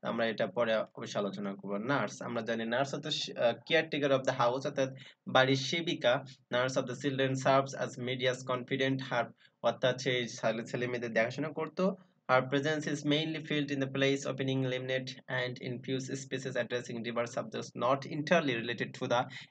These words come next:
action of the play। অর্থাৎ nurse আমরা দেখি যে অল্প স্বল্প কথা বলেন, এখানে এই বিষয়ে আলোচনা করেছে, details পরে জানবো ইনশাআল্লাহ।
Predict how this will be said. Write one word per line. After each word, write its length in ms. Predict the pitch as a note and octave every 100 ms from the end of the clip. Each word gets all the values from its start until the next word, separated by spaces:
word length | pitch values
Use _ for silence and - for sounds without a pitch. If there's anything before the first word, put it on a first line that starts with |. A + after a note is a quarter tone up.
| -
action 240 | F#3+ C#3 G#2+
of 60 |
the 140 | G2+ F#2+
play। 220 | G#2+ G2+ - - -
অর্থাৎ 180 | C#3
nurse 320 | C3 C#3 F#3 F3+
আমরা 180 | E3
দেখি 220 | D#3+ D3+ F3+
যে 100 | D#3+
অল্প 280 | C#3 C3+
স্বল্প 180 | C#3 C#3+
কথা 300 | C3+ A#2+ C#3
বলেন, 280 | C3 C3 -
এখানে 340 | E3+ D#3+ D#3 D3+ - - -
এই 260 | C3+ -
বিষয়ে 260 | D3 C3+ D3
আলোচনা 260 | C3 B2+ B2+
করেছে, 300 | C#3+ D#3 E3+
details 360 | B2 A#2+ A2
পরে 200 | - A#2
জানবো 220 | G#2+ G#2
ইনশাআল্লাহ। 400 | G#2 G2 G2 -